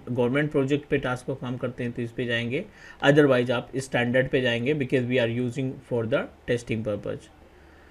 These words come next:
मैनेज अकाउंट और ऐड अकाउंट पे क्लिक करेंगे। ऐड अकाउंट पे क्लिक करने के बाद ये आपसे पूछेगा अकाउंट का name and shared key। ठीक है,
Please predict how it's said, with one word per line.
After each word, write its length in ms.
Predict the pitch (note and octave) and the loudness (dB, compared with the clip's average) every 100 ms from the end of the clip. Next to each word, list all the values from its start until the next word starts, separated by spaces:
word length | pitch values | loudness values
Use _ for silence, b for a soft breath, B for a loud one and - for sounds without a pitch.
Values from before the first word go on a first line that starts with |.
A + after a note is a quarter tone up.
| b b b - - | b b b -16 2
मैनेज 580 | D3 F3+ G#3 G3+ - F3+ C#3 | 8 10 10 8 0 -4 -2
अकाउंट 580 | C#3 D3 C#3 F#3 B3 - - | 2 4 6 4 2 -6 -10
और 340 | B2 C3 C3 C3 | 2 4 4 2
ऐड 240 | B2+ C3+ C#3 | 2 4 4
अकाउंट 360 | C#3+ C3+ C#3 | 0 -2 0
पे 80 | D#3 | 0
क्लिक 200 | C#3+ C#3 | 0 0
करेंगे। 380 | C#3+ B2 C3+ D#3+ G#3+ | 2 0 0 -4 -6
ऐड 220 | - A#2+ B2+ | 0 2 2
अकाउंट 280 | A#2 B2 B2+ | -2 -4 -4
पे 60 | |
क्लिक 220 | C3+ B2 | -2 -2
करने 260 | B2+ A#2 A#2+ | -2 -2 -2
के 140 | B2 A#2 | -2 -2
बाद 240 | A2+ A#2 B2+ | -2 -4 0
ये 100 | C3 | 0
आपसे 280 | A#2+ - C3 | 0 -4 -6
पूछेगा 500 | - E3+ E3 B2 B2+ F#3 - - | -2 0 2 0 -2 -6 -16 -12
अकाउंट 420 | A#2 B2+ C3 C#3 | -8 -4 -4 -4
का 120 | - C3 | -2 -2
name 360 | A#2+ B2 D#3+ F#3 A#2 | -2 -2 -4 -8 -6
and 200 | B2+ D#3+ - | -6 -6 -6
shared 420 | B2+ A#2 B2+ F3 - b b b - | -2 2 2 -2 -8 b b b 0
key। 180 | E3 A2 - - - b b b - | 2 2 -2 -18 -20 b b b 4
ठीक 140 | E3 | 8
है, 100 | D3 | 8